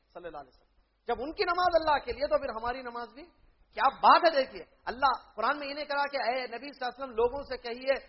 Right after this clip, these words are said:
کہ وہ ایک اللہ کو، ایک اللہ کے لیے نماز پڑھے، نہیں، آپ بتا دیجئے لوگوں کو کہ میری نماز اللہ کے لیے ہے۔ سمجھ رہے ہیں؟ کیونکہ آپ آئیڈیل ہیں، آپ کو دیکھ کے عمل کریں گے لوگ۔ تو آپ نبی ہیں، رسول۔ جب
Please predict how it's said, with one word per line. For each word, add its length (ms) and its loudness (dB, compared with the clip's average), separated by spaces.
کہ 100 -4
وہ 80 6
ایک 160 6
اللہ 140 0
کو، 60 -8
ایک 280 -2
اللہ 260 -2
کے 80 -12
لیے 160 -8
نماز 360 -8
پڑھے، 140 -4
نہیں، 160 -8
آپ 340 4
بتا 160 8
دیجئے 240 2
لوگوں 260 6
کو 180 4
کہ 60 2
میری 200 -2
نماز 260 0
اللہ 220 4
کے 80 -4
لیے 180 -6
ہے۔ 120 -14
سمجھ 180 -2
رہے 100 -8
ہیں؟ 60 -20
کیونکہ 160 -20
آپ 160 -8
آئیڈیل 300 4
ہیں، 200 -2
آپ 160 -4
کو 80 2
دیکھ 160 2
کے 60 2
عمل 260 4
کریں 140 0
گے 80 6
لوگ۔ 140 6
تو 60 -8
آپ 180 -2
نبی 240 -4
ہیں، 160 -4
رسول۔ 300 -6
جب 80 -2